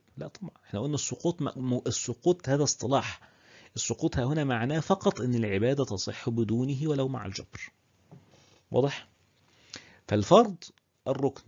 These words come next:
لا يسقط ولو بسهو أو جهل، فكل شيء واجب في عبادة ما لا يسقط ولو بسهو أو جهل هذا اسمه فرض أو ركن. والواجب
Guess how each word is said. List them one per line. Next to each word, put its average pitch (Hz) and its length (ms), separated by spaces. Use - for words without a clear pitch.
لا 156 160
يسقط 190 460
ولو 131 260
بسهو 123 380
أو 98 200
جهل، 92 220
فكل 175 500
شيء 147 340
واجب 120 480
في 113 320
عبادة 123 520
ما 98 380
لا 107 140
يسقط 131 480
ولو 101 220
بسهو 143 360
أو 120 220
جهل 156 240
هذا 107 240
اسمه 101 300
فرض - 280
أو 110 180
ركن. 110 260
والواجب 185 680